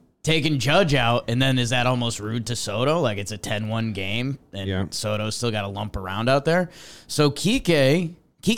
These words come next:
Speaker 1: can play everywhere. Like,
Speaker 2: Yeah.
Speaker 1: that's kinda Kike's whole thing. So it'd be nice,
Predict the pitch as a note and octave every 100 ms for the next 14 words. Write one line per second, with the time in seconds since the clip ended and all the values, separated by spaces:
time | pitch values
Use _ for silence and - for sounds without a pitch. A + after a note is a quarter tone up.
0 | C4 C#3+ A#2+ A2+ C3 A#3+ B2+ D2 - _
1 | - A2 B2+ C3 - B2 A2+ C3 A#2 A2
2 | A2 G2+ - G#3+ F#3 A2+ C3 C3+ A2 C3+
3 | B2 D3 A#3 F3+ -